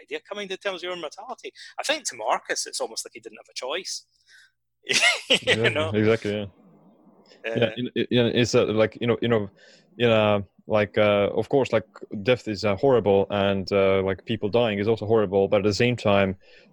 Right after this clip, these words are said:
Speaker 2: uh, it has maybe some, like, advantages or some benefits if you are, like, exposed to death, or at least in some shape or form. Uh, and yeah, like, in the modern world, we are very distant from it. Like, and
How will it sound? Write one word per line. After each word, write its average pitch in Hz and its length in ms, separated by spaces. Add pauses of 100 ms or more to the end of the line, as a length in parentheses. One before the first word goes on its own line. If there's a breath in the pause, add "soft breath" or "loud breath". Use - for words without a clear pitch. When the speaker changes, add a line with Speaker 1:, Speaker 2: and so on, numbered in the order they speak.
(140)
Speaker 2:
uh, 98 180
it 101 140
has 101 500
maybe 104 320
some, 101 580 (340)
like, 92 200 (220)
advantages 101 640
or 95 240
some 104 180
benefits 98 420
if 90 120
you 104 120
are, 98 240
like, 92 160
exposed 101 500
to 98 60
death, - 380 (180)
or - 380 (140)
at 95 160
least 101 260
in 98 80
some 104 280
shape 104 220
or 95 60
form. 92 400 (460 soft breath)
Uh, 92 460
and 95 280
yeah, 104 120
like, 98 160
in 98 60
the 101 80
modern 110 280
world, 101 160
we 107 100
are 98 160
very 104 380
distant 101 400
from 107 140
it. - 280
Like, 95 220 (420 soft breath)
and 107 160